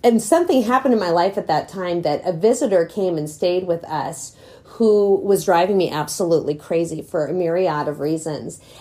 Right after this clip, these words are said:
And what I realized at some point during this visit was that she was a magnification of an area of sin in my own life that my husband had actually been saying, you know, "This is kind of a drag for our <laughs> family, this aspect of the way you are,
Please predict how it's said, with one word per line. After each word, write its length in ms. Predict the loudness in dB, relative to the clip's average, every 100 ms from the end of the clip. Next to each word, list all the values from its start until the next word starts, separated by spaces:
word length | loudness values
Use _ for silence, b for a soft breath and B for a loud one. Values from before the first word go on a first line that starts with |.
| B
And 220 | 2 2 4
what 180 | 4
I 120 | 4 2
realized 600 | 2 2 4 4 2 2
at 140 | -2
some 300 | 0 0 2
point 280 | 0 0 0
during 260 | 2 2 2
this 180 | -2 0
visit 560 | 0 2 0 -4 -8 B B 0
was 300 | 0 2 2
that 320 | 2 2 -6 -14
she 680 | -12 -4 0 2 2 0 0
was 280 | 2 4 4
a 80 | 2
magnification 1000 | 2 0 -2 -4 -2 -2 0 0 0 0
of 120 | -2 0
an 80 | -2
area 360 | 2 4 4 2
of 80 |
sin 240 | -2 -2 0
in 100 | 0
my 160 | 0
own 220 | 0 0 2
life 260 | 2 2
that 160 | 0 0
my 140 | -2
husband 400 | 0 -2 0 2
had 100 | 4
actually 380 | 2 -2 0 0
been 180 | 0 -2
saying, 500 | 0 0 0 -2 0
you 80 | 0
know, 100 | 2
"This 220 | 0 -2
is 120 | -10
kind 240 | -4 0
of 120 | 0 0
a 60 |
drag 300 | 0 0 0
for 120 | 0 2
our 100 | 2
<laughs> 80 | 2
family, 440 | -4 -2 -2 -4
this 140 | 0
aspect 460 | 0 0 -2 -2 0
of 100 | -2
the 80 | 2
way 220 | 2 2
you 160 | 2 2
are, 220 | 2